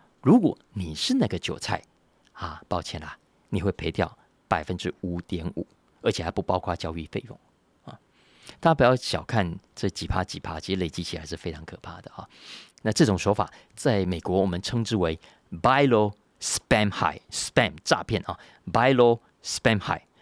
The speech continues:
不是低买高卖，而是低买高骗。所以啦，提醒大家啊，网络上的骗子真的很多，不要上当，务必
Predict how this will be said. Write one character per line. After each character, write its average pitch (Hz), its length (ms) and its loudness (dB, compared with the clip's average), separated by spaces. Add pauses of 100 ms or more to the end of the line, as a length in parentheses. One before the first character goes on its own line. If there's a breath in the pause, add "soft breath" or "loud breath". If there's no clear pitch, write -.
(140 soft breath)
不 131 80 4
是 120 200 4
低 208 300 4
买 113 160 6
高 107 180 2
卖， 110 120 2
而 92 120 0
是 98 220 -2 (380 soft breath)
低 233 160 6
买 165 180 4 (380)
高 90 160 2
骗。 - 240 -4 (460 loud breath)
所 - 200 4
以 160 60 8
啦， - 240 -2 (160)
提 107 100 -4
醒 82 160 -8
大 87 140 -2
家 85 140 -4
啊， 82 100 -6
网 87 180 -2
络 107 120 2
上 104 200 -2
的 87 120 -4
骗 - 200 -6
子 87 80 -10
真 95 140 -4
的 90 60 -2
很 87 100 -8
多， 92 160 0
不 - 100 -2
要 90 80 -2
上 90 160 -6
当， 90 160 0 (600 loud breath)
务 214 100 4
必 104 160 -2